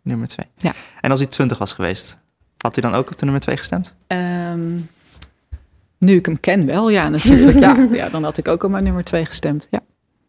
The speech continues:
Speaker 3: Maar als u
Speaker 2: Want toen
Speaker 3: niet
Speaker 2: bestond
Speaker 3: persoonlijk
Speaker 2: vijftig plus nog niet, hè?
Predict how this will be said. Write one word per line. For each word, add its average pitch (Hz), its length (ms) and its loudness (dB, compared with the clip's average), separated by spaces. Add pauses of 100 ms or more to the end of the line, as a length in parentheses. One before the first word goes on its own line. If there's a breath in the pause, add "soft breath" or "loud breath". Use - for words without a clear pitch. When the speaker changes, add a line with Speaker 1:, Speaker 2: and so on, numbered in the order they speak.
(800)
Speaker 3:
Maar 190 380 2
als 190 220 -2
u 202 360 -2 (280)
Speaker 2:
Want 185 120 4
toen 214 100 8
Speaker 3:
niet 196 80 8
Speaker 2:
bestond 226 200 6
Speaker 3:
persoonlijk 247 140 6
Speaker 2:
vijftig 240 280 6
plus 208 200 6
nog 185 180 2
niet, 151 220 2
hè? 180 160 0